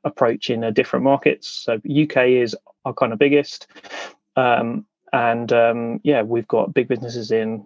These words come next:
China, Japan, Malaysia, a lot in the, like, Middle East. We're just opening up in the U S too. So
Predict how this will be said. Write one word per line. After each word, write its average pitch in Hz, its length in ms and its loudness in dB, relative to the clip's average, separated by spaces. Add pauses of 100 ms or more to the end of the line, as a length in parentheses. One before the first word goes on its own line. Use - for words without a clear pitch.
China, 135 460 2
Japan, 123 680 -2
Malaysia, 117 1000 2
a 123 40 -2
lot 123 200 4
in 123 100 -4
the, 120 100 -2
like, 113 220 2 (140)
Middle 123 260 4
East. 123 340 2
We're 113 80 -8
just - 220 -6
opening 123 360 -2
up 120 180 -8
in 123 120 -4
the 113 360 -4
U 127 180 2
S 117 200 0
too. 120 380 0
So 123 580 0